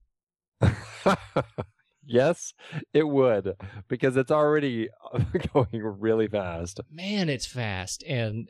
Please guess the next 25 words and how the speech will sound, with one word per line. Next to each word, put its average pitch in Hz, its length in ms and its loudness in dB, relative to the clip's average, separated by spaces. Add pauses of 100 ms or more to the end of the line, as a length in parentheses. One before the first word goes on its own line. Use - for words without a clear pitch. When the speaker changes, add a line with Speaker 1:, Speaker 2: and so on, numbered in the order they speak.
Speaker 2:
everything 143 380 -4
is 107 140 -2
so 127 320 -4
bright 156 320 -2
and 120 220 -6
vibrant, 127 540 0
and, 107 380 -2 (280)
uh, 123 340 -18
it 131 280 -6
just 143 320 -6
off 143 260 -4
angle, 123 440 -2
and 104 300 -4
it - 240 -6
would, 113 280 -4
I 113 100 0
think, 110 300 -6
it, 110 160 -4 (120)
high 117 200 -6
frame 131 280 -6
rate 139 200 -2
would 156 100 -4
destroy 214 380 -2
it. 107 200 -2
So, 113 300 -2